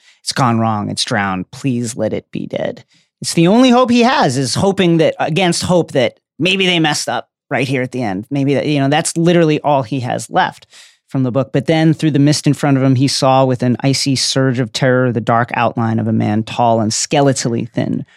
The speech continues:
rising slowly from inside the cauldron. "Robe me," said the high, cold voice. And then the thin man stepped out of the cauldron, staring at Harry, and Harry stared back into the face that had haunted his nightmares for three years.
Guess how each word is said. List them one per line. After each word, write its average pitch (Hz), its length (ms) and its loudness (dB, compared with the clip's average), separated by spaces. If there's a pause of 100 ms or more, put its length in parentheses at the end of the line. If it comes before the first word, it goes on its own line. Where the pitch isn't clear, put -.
(120)
rising 127 540 0
slowly 139 640 0
from 120 220 -2
inside 117 360 -2
the 117 80 -4
cauldron. - 520 -6 (560)
"Robe 254 340 0
me," 247 680 -2
said 113 300 -6
the 113 100 -4
high, 113 400 -2
cold - 360 -6
voice. 131 420 -4 (300)
And 127 140 0
then 110 300 -2 (280)
the 139 80 -2
thin 143 320 4
man 131 240 2
stepped - 340 -2
out 117 180 2
of 113 60 0
the 117 80 -4
cauldron, 113 480 -2
staring 113 520 0
at - 80 -4
Harry, 110 320 -4
and 87 100 -4
Harry 113 260 -2
stared 107 380 -4
back - 300 -4
into - 180 -6
the - 100 -6
face - 420 -6
that - 240 -6
had - 160 -8
haunted 117 460 -4
his 117 200 -4
nightmares 110 440 -4
for - 140 -10
three 120 260 -8
years. 107 440 -8